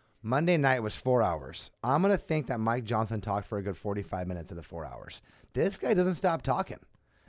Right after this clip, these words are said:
I mean, his opinions, he has validated p-,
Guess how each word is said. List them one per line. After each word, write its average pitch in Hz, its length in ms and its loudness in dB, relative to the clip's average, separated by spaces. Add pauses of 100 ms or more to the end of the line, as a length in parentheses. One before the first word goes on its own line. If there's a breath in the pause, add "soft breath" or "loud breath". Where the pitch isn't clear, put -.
I 131 120 2
mean, 123 140 2
his 120 160 0
opinions, 139 360 -2 (200 soft breath)
he 247 200 -2
has 208 340 2
validated 156 600 2
p-, 220 100 -2